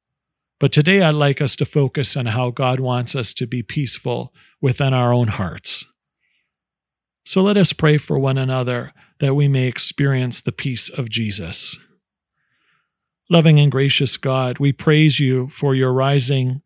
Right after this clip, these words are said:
from the dead and your triumph over sin and death. Be with each of us,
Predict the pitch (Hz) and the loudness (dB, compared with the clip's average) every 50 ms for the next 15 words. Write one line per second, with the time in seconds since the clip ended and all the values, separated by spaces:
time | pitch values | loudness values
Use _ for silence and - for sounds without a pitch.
0 | _ _ _ _ - 147 131 127 127 127 123 135 131 131 131 127 123 123 120 117 | _ _ _ _ -2 -2 0 0 0 0 0 0 0 0 0 0 0 0 -2 -2
1 | 113 - - - 147 139 143 135 127 123 117 - - 139 139 131 139 131 - - | -2 -2 0 0 2 2 4 2 0 0 -4 -6 -4 -4 -2 -2 -2 -2 -2 -2
2 | - 175 170 156 139 131 120 123 113 104 104 107 - _ _ _ _ _ _ _ | 0 2 2 2 0 0 -4 -4 -6 -6 -8 -10 -12 _ _ _ _ _ _ _
3 | _ _ _ _ _ _ _ _ - - - - - _ - - _ - 196 208 | _ _ _ _ _ _ _ _ -20 -20 -20 -20 -20 _ -20 -14 _ 0 4 6
4 | 208 208 180 - - - 170 175 - - 151 131 120 113 110 104 104 - - - | 8 8 6 6 4 0 2 2 2 2 0 0 -2 -2 -4 -4 -6 -6 -8 -8